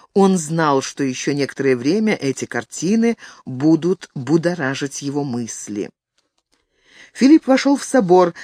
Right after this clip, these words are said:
но почувствовал, что не может молиться, поскольку душа его так запачкана скверной мирской суеты. Он лишь прошел через неф и, несколько очистившись от грешных мыслей, вышел в южную дверь.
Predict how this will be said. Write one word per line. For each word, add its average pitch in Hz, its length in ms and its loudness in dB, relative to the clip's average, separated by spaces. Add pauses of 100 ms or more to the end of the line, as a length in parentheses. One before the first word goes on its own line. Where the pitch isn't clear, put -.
(220)
но 208 240 4
почувствовал, 220 640 -2
что - 240 -2
не 233 160 2
может 143 420 0
молиться, 139 480 -4
поскольку 156 420 -4
душа 156 460 -4
его 160 420 2 (420)
так 202 300 2
запачкана 175 840 -2
скверной 151 760 -2
мирской 143 480 -4
суеты. 131 720 -4 (400)
Он 156 200 2
лишь 147 320 0
прошел 143 500 -2
через 120 380 -6
неф 180 460 -2 (360)
и, 202 160 0
несколько 160 520 -2
очистившись - 1120 -6 (260)
от 143 180 0
грешных 131 600 -2
мыслей, 214 640 -2 (240)
вышел 151 520 -2
в 160 100 -4
южную 165 580 -2
дверь. 123 540 -2